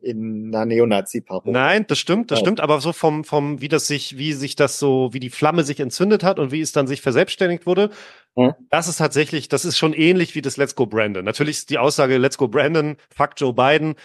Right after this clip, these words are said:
Speaker 2: ist natürlich um einiges weniger, also um einiges harmloser als düb, düb, düb, düb. So. Ich sag's lieber nicht, wer weiß, wer weiß, wer, wer weiß.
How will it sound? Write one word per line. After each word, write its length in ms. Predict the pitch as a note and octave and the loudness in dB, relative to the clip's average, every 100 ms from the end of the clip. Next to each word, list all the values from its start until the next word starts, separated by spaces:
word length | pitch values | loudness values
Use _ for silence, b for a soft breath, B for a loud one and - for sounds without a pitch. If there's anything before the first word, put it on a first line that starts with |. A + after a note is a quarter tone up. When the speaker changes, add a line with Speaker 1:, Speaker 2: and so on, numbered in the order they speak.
| B | B
Speaker 2:
ist 100 | C#3 | 0
natürlich 380 | C#3+ C3+ D3 D#3 | 2 2 0 -2
um 80 | C#3+ | -2
einiges 420 | C#3+ D3+ C3 B2+ | 0 0 -2 -2
weniger, 540 | C#3 D3+ C3 B2+ A#2+ b b | -2 0 2 2 0 b b
also 140 | A#2+ | -2
um 60 | C#3+ | 0
einiges 320 | C3 B2+ - | -2 -4 0
harmloser 400 | D3+ D3+ C3 C3+ | 0 2 2 2
als 360 | B2 - - - _ _ _ - | -2 -6 -16 -20 _ _ _ -2
düb, 140 | C3 | 0
düb, 180 | C3 B2 | 2 0
düb, 140 | B2+ A#2+ | 2 2
düb. 300 | A2+ - _ _ _ b b | 2 -2 _ _ _ b b
So. 280 | G#2 F2+ _ _ | -12 -12 _ _
Ich 120 | B2+ | -2
sag's 200 | E3 F#3 | 0 0
lieber 160 | F3+ D#3 | 2 4
nicht, 300 | F3 G#3 - | 4 0 0
wer 120 | D3 | 2
weiß, 440 | D#3 F#3+ G3 - | 4 2 0 -4
wer 120 | C#3 C3 | -4 0
weiß, 520 | C#3 D3+ - - _ _ _ _ _ _ _ _ - | 0 -2 -8 -18 _ _ _ _ _ _ _ _ -10
wer, 180 | B2 A#2 _ - | -10 -10 _ -4
wer 140 | B2+ | -2
weiß. 360 | F#2+ E2+ - | -2 -6 -12